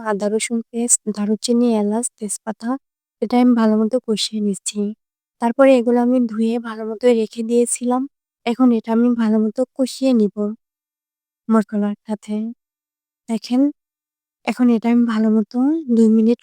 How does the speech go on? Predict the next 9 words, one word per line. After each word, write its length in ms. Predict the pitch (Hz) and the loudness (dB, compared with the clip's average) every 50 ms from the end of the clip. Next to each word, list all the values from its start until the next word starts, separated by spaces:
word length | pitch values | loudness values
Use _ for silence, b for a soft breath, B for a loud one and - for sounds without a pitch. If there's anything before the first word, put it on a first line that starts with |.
| _ | _
কষিয়ে 380 | - 247 233 - - 247 254 247 | -4 -4 -4 -4 -6 -4 -2 2
নিচ্ছি। 500 | 233 214 202 - _ - - - - 196 208 208 208 _ _ _ _ _ _ _ _ | 2 2 0 0 _ -8 -10 -8 -8 -8 -10 -10 -12 _ _ _ _ _ _ _ _
মশলার 460 | 226 226 214 - - 240 240 254 247 - | -2 -2 -2 -2 -2 -2 -2 -2 -2 -4
সাথে 180 | 254 240 269 247 226 | -4 -2 -2 -4 -2
ভালো 220 | - 226 226 226 | 0 0 0 2
মতো 240 | 214 220 226 - 247 - _ | 0 0 -4 -6 -10 -10 _
কষিয়ে 380 | - 247 220 - - - 247 247 | -4 -4 -4 -4 -4 -4 -2 -2
নিতে 300 | 233 220 214 - _ 214 | -2 -2 -4 -4 _ -12
হবে। 360 | 202 - 208 202 190 202 208 | -10 -8 -8 -8 -8 -8 -8